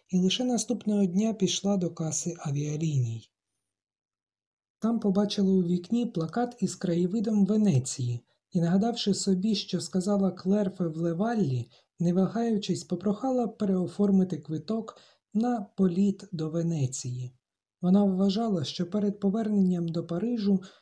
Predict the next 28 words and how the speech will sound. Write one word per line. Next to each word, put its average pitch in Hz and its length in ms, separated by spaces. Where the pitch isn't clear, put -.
мусить 226 480
її 151 280
побачити. 135 840
Вона 185 220
хотіла, 208 480
щоб 190 440
для 180 220
себе 214 420
осмислити, 175 1000
хоч - 340
достеменно 247 600
й 233 80
не 220 180
знала, 233 380
що - 260
саме, 127 540
але 180 220
мусила 196 520
це 190 180
зробити, 190 500
перш 208 420
ніж 190 180
побачити 185 600
знову 160 440
Клерфе. 127 640
«Коли 233 240
відлітає 240 520
літак?» 202 560